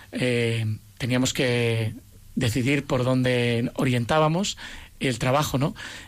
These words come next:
Pero la iglesia de San Judas, cada veintiocho de cada mes, se llena de cubanos. Hay cifras que dicen que el dos por ciento de los cubanos son católicos practicantes,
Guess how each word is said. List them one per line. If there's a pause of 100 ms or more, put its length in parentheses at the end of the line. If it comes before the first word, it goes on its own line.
(140)
Pero (600)
la
iglesia
de
San
Judas, (400)
cada
veintiocho (500)
de
cada
mes,
se
llena
de
cubanos. (300)
Hay
cifras
que
dicen
que
el
dos
por
ciento
de
los
cubanos
son (220)
católicos
practicantes,